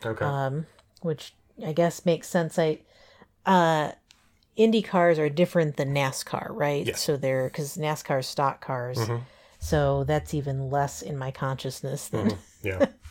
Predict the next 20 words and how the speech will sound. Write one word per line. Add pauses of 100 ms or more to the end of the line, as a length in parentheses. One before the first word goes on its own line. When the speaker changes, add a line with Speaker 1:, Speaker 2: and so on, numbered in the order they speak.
(180)
Speaker 2:
<laughs>
than
that
or
even
Formula
One
might
be. (160)
Speaker 1:
Yeah. (400)
Speaker 2:
More's
the
pity. (120)
Speaker 1:
Yeah. (420)
Yeah,
and
the
reason
spectacle
is